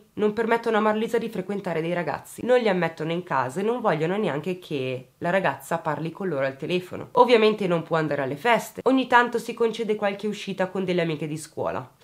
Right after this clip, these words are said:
ma solo per poche ore. I nonni di Marlisa sono molto rigidi in effetti, ma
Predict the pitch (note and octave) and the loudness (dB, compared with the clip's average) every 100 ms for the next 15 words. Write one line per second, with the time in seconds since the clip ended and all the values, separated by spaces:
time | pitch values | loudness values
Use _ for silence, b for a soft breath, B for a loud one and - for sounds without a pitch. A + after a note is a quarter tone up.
0 | b A#3+ A#3+ - B3 A3+ F#3 F3 G#3+ - | b -14 -10 -6 -6 -6 -6 -8 -4 -4
1 | - - A#3 C4 D#4+ E4 B3 B3 B3 C4 | -4 -4 4 8 8 8 4 4 4 4
2 | C4+ C4 A3 G#3 G3+ C#4 D4+ A3 C#4+ D4 | 2 2 0 -2 2 2 2 0 2 0
3 | D#3+ C#3+ C#3+ C#3 - D#3 C#3+ - C#3+ - | -2 -6 -6 -6 -6 -6 -6 -8 -14 -2
4 | B3+ D#4+ | 2 2